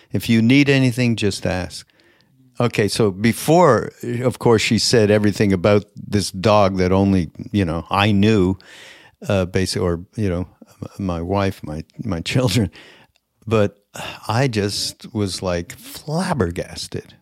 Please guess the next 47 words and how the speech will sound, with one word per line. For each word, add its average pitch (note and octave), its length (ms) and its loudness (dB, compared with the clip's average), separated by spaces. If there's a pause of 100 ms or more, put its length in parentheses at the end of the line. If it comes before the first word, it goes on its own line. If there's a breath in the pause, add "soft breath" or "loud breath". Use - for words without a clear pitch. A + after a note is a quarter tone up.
(160)
okay? F#2+ 540 -6
And A2 220 0
then C#3+ 180 0
I A2+ 140 0
started A2 400 -2
to F#2+ 100 -4
have F#2+ 240 0
a F#2 60 -2
little D3+ 460 2
bit A#2+ 220 2
of F#2+ 140 0
a F#2+ 80 2
new A#2+ 380 2
<laughs> G2+ 100 0
appreciation A2 1120 0 (560 loud breath)
for, G2+ 460 -2
and B2 160 2
I D3 140 4
believe C#3 340 4
everything A#2 460 4
is F#2 160 0
real. F#2+ 320 4
It's - 180 -2
not A2 240 2
like, F#2+ 360 0 (120)
okay, G2+ 380 0
I F#2 180 0
was, G2 140 0
had F2 320 -4
doubt G2 260 0
about F#2+ 280 -2
that. G2+ 100 0
It - 60 0
was G2+ 120 -2
just - 200 -2
my A#2+ 100 2
own B2+ 160 2
personal A2+ 420 2
experience F2+ 640 0
just F#2+ 240 -4
wasn't F2 380 -2
there. C3+ 220 2
It's G#2 140 -4
not F#2+ 180 0
in F#2 100 -2
my F2+ 160 0
makeup. A#2+ 640 0